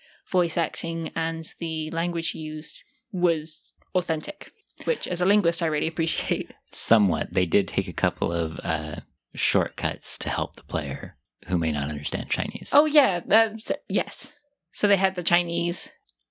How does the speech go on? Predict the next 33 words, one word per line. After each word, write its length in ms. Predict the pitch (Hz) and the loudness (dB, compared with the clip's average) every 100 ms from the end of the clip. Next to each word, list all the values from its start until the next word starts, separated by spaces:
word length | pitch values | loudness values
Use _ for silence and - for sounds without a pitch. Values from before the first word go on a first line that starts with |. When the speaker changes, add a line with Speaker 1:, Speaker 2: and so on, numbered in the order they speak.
| _ | _
Speaker 1:
and 100 | 196 | 0
the 60 | 185 | 4
character 280 | 214 208 180 | 4 2 -2
was 60 | 170 | 0
speaking 300 | 277 240 202 | 2 2 2
Chinese, 320 | 190 180 175 | 0 0 -4
but 100 | - | -2
they 80 | 180 | -2
had 160 | 180 | 0
the 120 | 175 175 | -2 -2
English 280 | 175 165 | -2 -4
translation 460 | - 170 165 165 170 | -6 -6 -6 -6 -6
after 280 | 165 - - | -8 -8 -10
it. 140 | - - | -6 -4
Speaker 2:
But 80 | 90 | -2
the 60 | |
English 240 | 104 95 - | 0 0 0
translation 500 | 87 82 82 - 78 | 0 0 0 0 0
didn't 140 | 87 | 0
match 220 | 87 - | -2 -2
the 60 | - | -4
Chinese. 540 | - 90 - - - - _ _ _ | -2 -2 -4 -8 -12 -16 _ _ _
Speaker 1:
Did 140 | 185 165 | -4 -2
it 60 | |
not? 280 | 160 165 427 | -4 -4 -4
Speaker 2:
It 80 | - | -4
was 200 | 85 82 | -4 -2
localized. 880 | 82 85 - - - - - - - - _ _ | -2 -2 -2 -2 -4 -8 -8 -8 -10 -16 _ _
Boo. 520 | 101 82 78 76 87 - - - - - - - | 4 4 2 0 -2 0 0 0 -2 -4 -4 2
Speaker 1:
<laughs> 640 | 285 - 254 - 277 - | 2 2 -2 0 0 4
Speaker 2:
There's, 480 | - 120 113 104 - - 120 | 6 6 4 0 -2 0 2
um, 560 | 98 90 87 87 - - | 2 2 -2 -4 -6 2
to 280 | 101 85 | 4 2